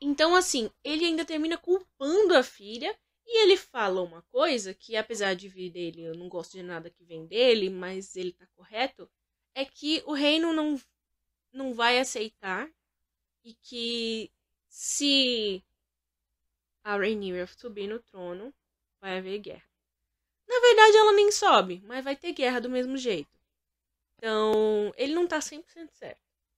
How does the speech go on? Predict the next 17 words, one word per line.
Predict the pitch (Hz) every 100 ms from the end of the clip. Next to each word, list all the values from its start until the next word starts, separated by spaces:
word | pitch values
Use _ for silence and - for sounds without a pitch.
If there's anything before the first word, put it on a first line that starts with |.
| _ _
né? | 185 _
Mas | 214 233 220
vai | 220 240
ter | 311 262
guerra | 254 285 311
por | _
causa | 320 311
disso, | 294 320 -
senão | 392 359 269 269 294 370
não | 349 339
tinha | 302 294
série. | - - - _ _ _ _ _ _ _ _ _ _ _ _ _ -
Uma | 427 440
coisa | 427 330 302
que | 294
esse | 294 269
episódio | - 240 220 214 214